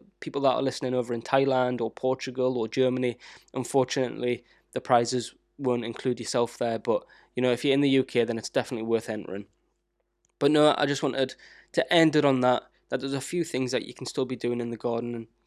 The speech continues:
keeping yourself ticking over for family coming by, spaces that you're still probably gonna enjoy, whether you're out there, you know, burning,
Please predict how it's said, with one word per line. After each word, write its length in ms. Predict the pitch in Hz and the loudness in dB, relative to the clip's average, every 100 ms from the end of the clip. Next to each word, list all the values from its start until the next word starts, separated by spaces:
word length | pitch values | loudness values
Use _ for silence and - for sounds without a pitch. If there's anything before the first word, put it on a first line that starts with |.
| _ | _
keeping 220 | - - | -6 -6
yourself 300 | 143 165 170 | -2 -2 -2
ticking 280 | - - 117 | -4 -4 -2
over 240 | 123 117 | 0 0
for 160 | 120 127 | -4 -4
family 320 | - 139 135 | 0 2 2
coming 280 | 131 135 123 | 0 -2 -2
by, 380 | 123 123 123 117 _ - - _ _ | 0 2 0 -2 _ -20 -20 _ _
spaces 440 | - - 147 - | -4 4 4 4
that 120 | 135 123 | 0 0
you're 80 | |
still 220 | 127 - 151 | -2 0 -2
probably 320 | - 131 131 | 0 -2 -2
gonna 160 | 131 | -2
enjoy, 540 | 123 120 117 120 117 113 _ _ _ | -2 -2 -2 0 0 -6 _ _ _
whether 180 | 123 131 | -4 -2
you're 220 | 127 123 | 0 2
out 180 | 120 - | 0 0
there, 260 | 117 117 | -6 -4
you 160 | 117 113 | -4 -6
know, 160 | 117 113 | -6 -6
burning, 500 | - 131 123 120 | 0 2 2 -2